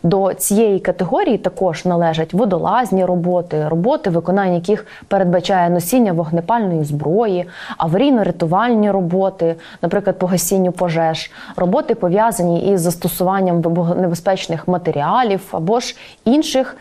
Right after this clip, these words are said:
небезпечних роботах та виробництвах. Також до цієї категорії відносяться і водії транспортних засобів. Під час проведення медогляду водіїв транспортних засобів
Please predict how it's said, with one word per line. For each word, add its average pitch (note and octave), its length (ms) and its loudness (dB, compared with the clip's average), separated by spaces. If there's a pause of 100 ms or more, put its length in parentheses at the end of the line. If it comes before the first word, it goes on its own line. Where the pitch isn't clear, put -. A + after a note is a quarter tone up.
небезпечних F3+ 960 -2
роботах F3 560 -2
та E3+ 160 -2
виробництвах. D#3+ 840 -2 (120)
Також A3 640 0
до F#3+ 180 2
цієї F#3+ 460 2
категорії F3 760 0 (120)
відносяться A3+ 640 -2 (100)
і D4+ 180 4
водії F3+ 680 0
транспортних D#3 840 -6
засобів. - 540 -8 (680)
Під - 160 -2
час A#3+ 180 2
проведення F#3+ 500 0
медогляду D#3+ 600 0
водіїв D#3 540 0
транспортних C4+ 680 -2
засобів B3 480 0